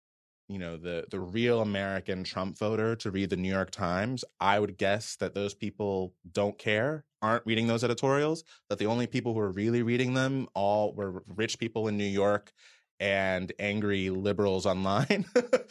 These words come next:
And by liberals, I mean leftists, uh, because I think a lot of liberals aren't that angry. But I'm feeling very mad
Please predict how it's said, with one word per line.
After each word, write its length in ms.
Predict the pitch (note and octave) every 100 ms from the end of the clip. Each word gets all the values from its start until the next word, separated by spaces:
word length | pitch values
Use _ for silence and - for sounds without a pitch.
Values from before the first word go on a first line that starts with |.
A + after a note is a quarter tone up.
| - - _
And 100 | A#2+
by 100 | B2+
liberals, 340 | C3+ C#3+ C#3
I 120 | B2 A#2
mean 260 | A2+ G#2+
leftists, 680 | A#2+ C#3 G3 F#3+ G3 - - -
uh, 380 | A2+ A2+ G#2+ G#2
because 200 | A2 G#2
I 40 |
think 100 | G#2+
a 40 | G#2
lot 120 | G#2
of 60 | G2
liberals 400 | G#2 B2 A#2+ -
aren't 260 | F#2 C3
that 160 | D#3+ E3
angry. 440 | F3 F3+ F#3+ G3+ - _ _
But 280 | C3 B2 - -
I'm 360 | B2+ D3 F3+ D#3+
feeling 360 | D3 C3+ B2+
very 480 | G#2+ G#2+ G#2+ G#2 G2+
mad 480 | F2 F2 G2 G#2+